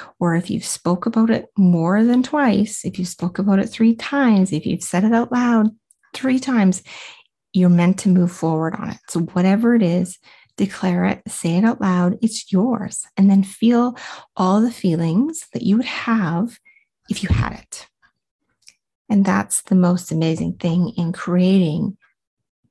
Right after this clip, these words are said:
and moving forward, in setting the intentions of having everything you want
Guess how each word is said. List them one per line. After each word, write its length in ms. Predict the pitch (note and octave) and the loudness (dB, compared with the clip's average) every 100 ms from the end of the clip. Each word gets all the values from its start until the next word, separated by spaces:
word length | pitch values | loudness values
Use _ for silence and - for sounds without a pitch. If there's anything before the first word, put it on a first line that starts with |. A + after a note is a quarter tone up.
| _ _ - | _ _ -6
and 220 | F3+ F3+ | -2 2
moving 340 | F#3+ G3 F3+ | 4 4 2
forward, 540 | F3+ F3+ F3+ F3+ - F#3+ - _ _ | 0 -2 -2 -2 -6 -10 -16 _ _
in 100 | G3 | -4
setting 380 | F#3+ F#3+ F3+ F3 | 0 2 2 0
the 160 | F3+ | 0
intentions 840 | F3 F3+ - G#3 G3 A3 E3+ F#3 - _ _ _ _ _ _ _ | -2 -4 -2 -2 -2 -4 -6 -6 -10 _ _ _ _ _ _ _
of 260 | F#3 F3 E3+ - _ | -6 -4 -6 -12 _
having 460 | - - G#3 G3+ F#3+ | -12 -6 -2 2 2
everything 300 | F#3+ G3 F3+ | 2 0 0
you 100 | F3 | 2
want 480 | F#3 G3+ F#3 F3+ | 2 2 2 -2